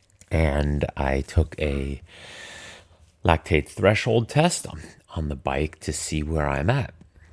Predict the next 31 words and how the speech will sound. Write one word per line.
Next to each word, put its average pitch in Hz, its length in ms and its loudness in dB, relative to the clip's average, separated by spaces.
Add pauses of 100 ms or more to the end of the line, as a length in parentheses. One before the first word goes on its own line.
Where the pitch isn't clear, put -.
(200)
because 73 400 0
I 71 140 2
have 69 140 0
Ironman 65 600 -2
Canada 71 560 -2
coming 65 340 -8
up 65 220 -8
in 76 160 -10
about 76 460 -6
eight 98 260 -6
weeks, 117 320 -6
I - 100 -2
think - 300 -6
that 62 180 -8
is. - 280 -12 (560)
And 90 360 6 (460)
while 95 320 6
I 92 220 4 (200)
know 117 380 4
that 117 160 6
my 76 220 4
aerobic 76 680 2
fitness - 580 -2
is 67 440 -6
quite - 440 -6
good 90 400 -2 (200)
from 65 580 -8
running 69 420 -2
all 65 240 -6
spring 113 600 0 (1080)
and 71 460 -2